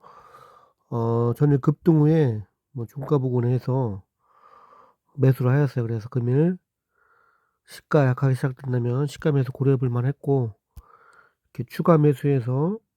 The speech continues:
이제 수익으로 빠져나왔습니다. 케이씨티고요. 관심 종목, 어제 양봉 관심 종목, 어제 주도주였던 일동제약,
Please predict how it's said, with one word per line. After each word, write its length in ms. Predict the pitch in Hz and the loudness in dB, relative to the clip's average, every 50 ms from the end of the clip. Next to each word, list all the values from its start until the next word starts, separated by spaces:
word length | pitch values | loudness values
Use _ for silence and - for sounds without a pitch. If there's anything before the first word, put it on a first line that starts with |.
| _ | _
이제 220 | 156 139 117 113 110 - | -14 -12 -10 -10 -10 -6
수익으로 320 | - 175 170 147 147 127 | -4 -2 0 0 0 -2
빠져나왔습니다. 840 | 127 - 156 151 147 143 135 127 - - 110 98 95 92 95 98 - _ _ _ _ _ _ _ _ _ _ _ _ _ _ _ _ _ _ _ _ _ | -2 -2 -2 0 0 0 0 -2 -4 -8 -10 -8 -8 -10 -12 -14 -18 _ _ _ _ _ _ _ _ _ _ _ _ _ _ _ _ _ _ _ _ _
케이씨티고요. 880 | _ - 180 160 - - - _ - 139 - - 135 139 156 147 113 95 - _ _ _ _ _ _ _ _ _ _ _ _ _ _ _ _ _ | _ -2 -2 -2 -2 -4 -10 _ -14 -12 -4 0 0 2 2 0 -2 -4 -8 _ _ _ _ _ _ _ _ _ _ _ _ _ _ _ _ _
관심 320 | - - 127 127 139 139 | -8 -4 -2 0 0 2
종목, 580 | 135 143 131 123 123 120 120 135 156 175 185 170 _ _ _ _ _ _ _ _ _ _ _ _ _ _ _ _ _ _ _ _ _ _ _ _ _ _ _ _ _ _ _ _ _ _ _ | 2 2 2 2 0 0 2 2 2 0 0 -4 _ _ _ _ _ _ _ _ _ _ _ _ _ _ _ _ _ _ _ _ _ _ _ _ _ _ _ _ _ _ _ _ _ _ _
어제 160 | 147 120 123 | -4 0 0
양봉 320 | 131 135 139 143 156 160 151 | 2 2 2 2 2 2 4
관심 240 | 156 151 135 - - | 4 2 2 2 -2
종목, 260 | 143 131 120 - - | -2 -2 -2 -2 -2
어제 220 | 170 156 143 143 | -2 0 0 0
주도주였던 640 | 127 - 143 - 160 147 135 147 143 135 - - 135 | -2 -4 -2 0 0 2 4 4 4 4 2 2 0
일동제약, 720 | 135 147 147 - 160 151 147 135 131 127 123 123 123 | 0 0 0 0 0 0 0 0 0 0 0 -2 -4